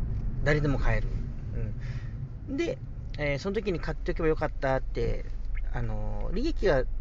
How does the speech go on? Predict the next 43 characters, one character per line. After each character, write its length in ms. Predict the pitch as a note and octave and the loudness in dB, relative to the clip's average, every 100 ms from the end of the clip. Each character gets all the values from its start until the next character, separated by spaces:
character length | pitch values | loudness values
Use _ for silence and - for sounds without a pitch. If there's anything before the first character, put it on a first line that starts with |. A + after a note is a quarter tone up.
| - | 0
い 80 | E3 | 2
ろ 100 | E3 | 4
ん 20 | |
な 80 | A3+ | 4
人 140 | G#3+ A3+ | 4 2
の 80 | |
ね、 180 | A3+ A3+ - | 2 2 0
億 180 | F#3+ | 2
り 80 | A#3+ | 2
人 180 | A3+ F#3 | 4 4
が 120 | B3 | 4
出 100 | F#3 | 4
た 140 | G3+ G#3 | 2 2
時 260 | F#3+ G3 | 0 2
に、 260 | A3+ G3 C3 | 2 0 0
あ 260 | C#3+ C#3+ | 0 0
ー、 20 | C#3 | 0
じ 80 | |
ゃ 20 | C3+ | -2
あ 20 | |
自 120 | C3+ | -2
分 120 | D3 | 0
も 80 | D3 | 0
買 120 | D3 | 0
っ 20 | |
て 100 | - | 2
お 20 | - | 2
け 60 | |
ば 60 | B2+ | 2
よ 80 | C3 | 2
か 80 | |
っ 40 | C3+ | 0
た 120 | B2+ | -2
と 80 | - | -2
か 60 | C3 | -2
な 140 | F3+ | 0
る 100 | E3 | 0
ん 60 | A#2 | -2
で 80 | |
す 80 | - | -2
け 80 | - | -2
ど 80 | - | 0
も、 260 | - A#2+ | 0 0